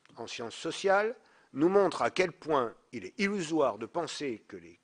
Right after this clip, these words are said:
compétences et les connaissances d'un individu se construisent exclusivement dans des lieux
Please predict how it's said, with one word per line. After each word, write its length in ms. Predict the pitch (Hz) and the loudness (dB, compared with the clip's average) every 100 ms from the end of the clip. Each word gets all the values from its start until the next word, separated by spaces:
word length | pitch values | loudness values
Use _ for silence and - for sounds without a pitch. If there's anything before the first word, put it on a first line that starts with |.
| _ | _
compétences 640 | 131 123 151 - 139 - | -12 -10 -12 -10 -14 -14
et 40 | 90 | -20
les 80 | |
connaissances 560 | 90 156 139 131 135 107 | -12 -8 -8 -10 -12 -14
d'un 160 | 107 110 | -14 -12
individu 600 | 123 127 127 127 180 240 _ _ _ | -10 -10 -12 -10 -12 -14 _ _ _
se 180 | - 143 | -12 -10
construisent 680 | - 160 - 143 123 101 _ _ _ | -6 -8 -8 -10 -10 -10 _ _ _
exclusivement 1000 | - 131 - 131 123 120 123 131 151 202 233 - _ | -6 -6 -8 -12 -10 -10 -10 -4 -2 -2 -4 -20 _
dans 200 | 117 123 | -2 -2
des 180 | 127 135 | 0 -2
lieux 580 | 143 151 160 196 277 | -2 2 6 6 6